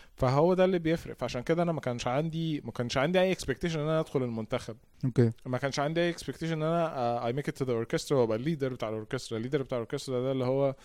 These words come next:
Speaker 1: بيبقى واقف، آه، عارف المايسترو، بيبقى واقف
Speaker 2: آه.
Speaker 1: في النص،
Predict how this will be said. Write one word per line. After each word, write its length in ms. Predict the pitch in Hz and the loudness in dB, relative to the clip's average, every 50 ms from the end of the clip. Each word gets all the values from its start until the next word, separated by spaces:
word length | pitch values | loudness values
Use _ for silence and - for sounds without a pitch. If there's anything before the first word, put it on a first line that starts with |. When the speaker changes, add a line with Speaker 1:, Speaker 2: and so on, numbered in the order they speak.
| - - - - - - _ | -20 -20 -20 -20 -20 -18 _
Speaker 1:
بيبقى 340 | 113 117 120 117 123 120 117 | -2 -2 0 0 0 0 2
واقف، 440 | 123 135 147 143 127 - - - - 120 | 2 2 2 0 -4 -6 -8 -10 -8 -6
آه، 320 | 110 107 107 107 104 107 | -6 -4 -4 -6 -8 -10
عارف 340 | 90 92 92 - 110 - - | -12 -10 -10 -8 -6 -6 -6
المايسترو، 480 | 123 120 131 143 - - - 160 147 | -2 -2 -2 -2 -2 -4 -4 -4 -4
بيبقى 240 | 131 127 131 120 131 | -2 -2 -2 4 6
واقف 100 | 135 120 | 8 8
Speaker 2:
آه. 80 | 117 113 | 8 8
Speaker 1:
في 120 | 110 113 | 6 6
النص، 320 | 156 170 170 - - - | 2 0 0 -2 -6 -8